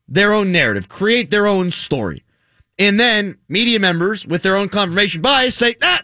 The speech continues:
you know what? That doesn't look good. That doesn't jive with my belief system." And they rip them for that, at which point then the athlete flips out on the me-, media member and then says, "I don't need you," and then, uh, around and around we go.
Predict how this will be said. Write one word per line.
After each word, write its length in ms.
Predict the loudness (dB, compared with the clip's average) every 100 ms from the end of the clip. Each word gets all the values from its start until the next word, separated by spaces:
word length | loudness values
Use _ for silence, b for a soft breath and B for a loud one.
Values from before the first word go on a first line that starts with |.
| -2
you 80 |
know 120 | 0 2
what? 240 | 0 -2 _ _ _ _
That 160 | -2 0
doesn't 240 | -2 0
look 200 | -2 0
good. 260 | 0 0 -4 _ _ _ _ _ -6
That 260 | -2 0
doesn't 220 | 0 0
jive 280 | 0 2 2
with 100 | 0
my 180 | 0 0
belief 340 | 0 0 -2
system." 400 | -2 -4 -2 -6 b b -4
And 100 | 0
they 80 |
rip 120 | 2 0
them 140 | -4
for 140 | -4
that, 420 | 0 0 0 -4 _ _
at 160 | -4 -2
which 200 | -2 -2
point 220 | -2 0
then 260 | 0 0 -2
the 340 | -2 -2 -4 -10 _ _ _ _ _ _ _ _ _ _
athlete 580 | 0 0 -4 -4 -4 -6 _ _ _ _ _ _ _ _
flips 340 | -4 -4 -2
out 220 | -2 0
on 220 | 0 0 0
the 60 |
me-, 280 | 0 0 0
media 320 | 0 0 0
member 340 | 0 0 0 0
and 200 | 0 2
then 320 | 2 0 -8 _ _
says, 260 | -4 -2 0
"I 140 | 0
don't 120 | 0 2
need 200 | 0 2
you," 180 | 2
and 80 | 2
then, 240 | 0 0 0
uh, 840 | 0 0 -2 -2 -2 -2 -2 0
around 200 | 0 0
and 20 |
around 140 | -2
we 80 | 0
go. 240 | -2 -2